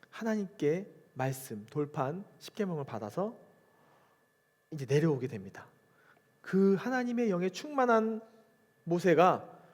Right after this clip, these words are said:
내려왔는데 백성들이 우상을 섬기고 있는 거예요. 그것을 보고 화가 나서 자신의 화를 이기지 못해 하나님께 직-, 하나님이 직접 써주신 그 돌판을 던져서 깨버립니다.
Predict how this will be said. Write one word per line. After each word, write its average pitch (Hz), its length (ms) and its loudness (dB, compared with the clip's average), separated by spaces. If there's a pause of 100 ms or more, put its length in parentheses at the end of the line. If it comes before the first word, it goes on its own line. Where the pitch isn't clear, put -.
(440)
내려왔는데 247 560 12
백성들이 247 500 8
우상을 220 380 10
섬기고 226 340 2
있는 139 220 -2
거예요. 107 260 -12 (880)
그것을 269 440 8
보고 254 340 12
화가 285 360 10
나서 220 560 12 (180)
자신의 254 460 12
화를 311 540 10
이기지 214 320 2
못해 226 500 8 (320)
하나님께 370 480 8
직-, - 320 -2
하나님이 359 460 4
직접 247 320 4
써주신 240 340 4
그 214 80 0
돌판을 185 580 2 (540)
던져서 294 380 8
깨버립니다. 165 520 -2